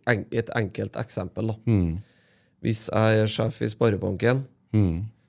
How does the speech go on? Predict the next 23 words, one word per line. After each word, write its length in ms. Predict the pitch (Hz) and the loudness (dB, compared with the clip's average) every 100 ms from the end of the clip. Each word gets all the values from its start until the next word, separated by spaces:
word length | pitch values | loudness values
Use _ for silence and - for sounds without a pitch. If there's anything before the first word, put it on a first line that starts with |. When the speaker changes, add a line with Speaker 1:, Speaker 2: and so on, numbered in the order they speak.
| _ | _
Speaker 1:
så 120 | - 110 | -6 -2
kommer 280 | 120 113 110 | 0 2 2
jeg 60 | 107 | 0
med 120 | 110 | -2
tjue 300 | 107 131 101 | -2 -2 0
millioner 460 | 107 104 95 90 92 | 0 0 -2 -6 -4
til 120 | 107 | -2
Rosenborg, 380 | 101 - 110 139 - - | -2 -2 -2 -2 -6 -2
Speaker 2:
Mm. 380 | 101 85 82 113 - _ _ _ _ | 0 2 0 -6 -8 _ _ _ _
Speaker 1:
og 60 | 110 | -6
så 140 | 113 110 | -4 -4
sier, 1040 | - 117 107 107 107 104 104 104 101 - - _ | -2 2 2 2 2 0 0 -2 -4 -8 -14 _
så 180 | - 104 | -8 -4
sier 160 | 101 | -4
vi 100 | 98 | -4
at 120 | 98 - _ | -8 -10 _
jeg 120 | 110 107 | -2 0
vil 140 | 107 | 0
sponse, 680 | - - 107 107 - - - _ _ _ _ _ _ _ 113 | -4 -4 -4 -4 -8 -20 -20 _ _ _ _ _ _ _ -2
eh, 520 | 110 104 104 104 104 | 0 2 0 0 -4
i 640 | - 104 104 101 101 95 - - _ _ _ | -4 -2 -2 -2 -4 -6 -10 -14 _ _ _
to 100 | - | -6
år. 300 | 104 98 92 | -2 -2 -2